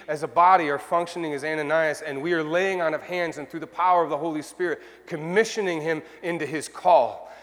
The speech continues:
He no longer will con-, kick against the goad of the reminder of the Holy Spirit. If you wanna know what he, I mean, ask him about his story, because, because he rejected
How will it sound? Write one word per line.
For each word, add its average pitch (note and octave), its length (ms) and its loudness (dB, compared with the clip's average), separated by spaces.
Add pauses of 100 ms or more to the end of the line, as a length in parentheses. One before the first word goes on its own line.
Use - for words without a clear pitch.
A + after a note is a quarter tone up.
He F3 120 -4
no F#3+ 260 4
longer G#3 340 6
will F3 140 2
con-, E3+ 280 -8 (300)
kick G3+ 240 0
against F3 340 -2
the D#3+ 80 -4
goad E3+ 360 4
of D#3+ 100 -2
the D#3 80 -4
reminder E3+ 480 0
of D3 80 -2
the D3 80 -4
Holy D3+ 280 -2
Spirit. C3+ 380 -8
If B2 100 -12
you D#3+ 60 -4
wanna D#3+ 160 0
know E3+ 120 0
what D#3+ 100 -2
he, D3+ 160 -6
I D3 80 -2
mean, D3 280 -6 (180)
ask D#3 280 0
him C#3+ 100 -8
about C3+ 240 -2
his B2+ 80 -10
story, C#3 380 -6
because, B2 360 -12 (300)
because C#3 280 -10
he D3 180 -10 (320)
rejected D3 680 -4